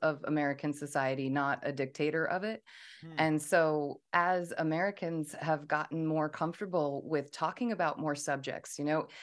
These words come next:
Speaker 1: even just talk-, talking about therapy in general is not a taboo anymore. And I feel like
Speaker 2: Mm-hmm.
Speaker 1: even when I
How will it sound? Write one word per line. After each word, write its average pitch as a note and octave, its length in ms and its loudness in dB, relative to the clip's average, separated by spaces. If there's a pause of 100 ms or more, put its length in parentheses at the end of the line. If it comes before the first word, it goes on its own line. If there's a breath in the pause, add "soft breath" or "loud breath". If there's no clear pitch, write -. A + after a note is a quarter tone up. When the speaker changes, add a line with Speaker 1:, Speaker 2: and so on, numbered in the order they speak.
(220 loud breath)
Speaker 1:
even F#4+ 260 2
just F4+ 220 -2
talk-, C4 280 0
talking D4 360 4
about C4+ 380 4
therapy B3+ 480 2
in G#3+ 100 2
general G3 500 2
is E3+ 160 -2
not G3+ 280 0
a G3 80 -2
taboo G3+ 640 0
anymore. D#3+ 720 2
And F3 160 2
I E3+ 100 2
feel G#3 240 0
like F#3 140 4
Speaker 2:
Mm-hmm. F#3 160 -6
Speaker 1:
even G#3+ 240 -2
when F3+ 160 2
I G3+ 400 4